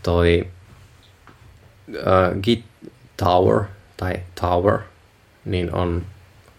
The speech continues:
sitä aikanaan itse käyttelin tuota ykkösversiota, että siitä on tullut nyt kakkosversio. Kakkosversio julki. Oli aika mukava semmonen graafinen työkalu. Kaikki ne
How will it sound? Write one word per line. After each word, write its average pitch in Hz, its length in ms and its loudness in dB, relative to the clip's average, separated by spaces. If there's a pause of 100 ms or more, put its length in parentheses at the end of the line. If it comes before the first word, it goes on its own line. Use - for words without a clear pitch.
(540)
sitä 104 280 2
aikanaan 98 420 2
itse 98 240 0
käyttelin 90 520 -2
tuota 90 160 0
ykkösversiota, 95 680 0
että 87 80 -6
siitä 98 120 2
on 87 80 -2
tullut 90 200 -2
nyt 87 120 -2
kakkosversio. - 720 -4 (1400)
Kakkosversio 95 880 0 (680)
julki. 98 540 0 (880)
Oli 107 160 6
aika 104 400 0 (440)
mukava 101 420 2
semmonen 87 360 -2
graafinen 95 500 -2
työkalu. 104 460 -4 (1300)
Kaikki 92 480 -2 (220)
ne 90 200 -4